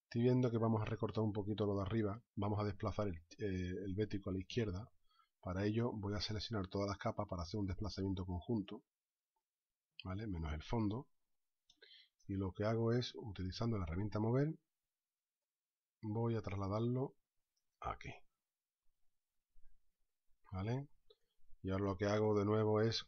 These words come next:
con la herramienta recortar, voy a desplazar esto un poquito para acá porque, porque me parece demasiado exagerado. Voy a dejarlo aquí, por ejemplo, y válido, ¿vale?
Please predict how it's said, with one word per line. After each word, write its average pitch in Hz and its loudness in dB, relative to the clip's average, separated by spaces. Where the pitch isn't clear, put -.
con 90 -2
la 85 -2
herramienta 92 -2
recortar, 101 -2
voy 92 0
a - 2
desplazar 80 -4
esto 82 -8
un 71 -6
poquito 67 -8
para - -8
acá 71 -8
porque, 64 -8
porque - -14
me 60 -8
parece - -6
demasiado 58 -8
exagerado. - -10
Voy - -12
a - -10
dejarlo - -8
aquí, - -18
por - -18
ejemplo, - -16
y 78 -8
válido, - -6
¿vale? 101 -4